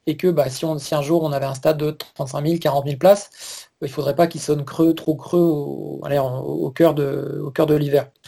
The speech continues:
Voilà, mais c'est vrai que c'est un peu frustrant de voir que, bah, euh, que le stade se remplit très, très vite. Cette année, il y a dix-sept mille abonnés, par exemple.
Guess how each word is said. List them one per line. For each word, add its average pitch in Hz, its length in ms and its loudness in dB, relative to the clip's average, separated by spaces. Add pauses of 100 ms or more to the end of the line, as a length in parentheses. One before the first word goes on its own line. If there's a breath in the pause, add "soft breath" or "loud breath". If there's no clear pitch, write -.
(300 loud breath)
Voilà, 147 160 6
mais 151 60 4
c'est 170 80 6
vrai 190 80 12
que - 40 -2
c'est 196 60 4
un 175 40 2
peu 185 120 2
frustrant 175 400 2
de 202 60 -2
voir 175 240 4
que, - 80 -8
bah, 147 280 -2
euh, 135 640 -8 (760)
que - 80 -6
le 143 100 -4
stade 151 220 2
se - 100 -8
remplit - 320 -2
très, 156 160 -6
très 156 160 0
vite. 175 140 -2
Cette - 100 -4
année, 156 140 2
il 156 40 2
y 147 40 4
a - 20 0
dix-sept 156 320 -6
mille 156 160 -4
abonnés, 160 300 2
par 160 140 0
exemple. 185 360 -4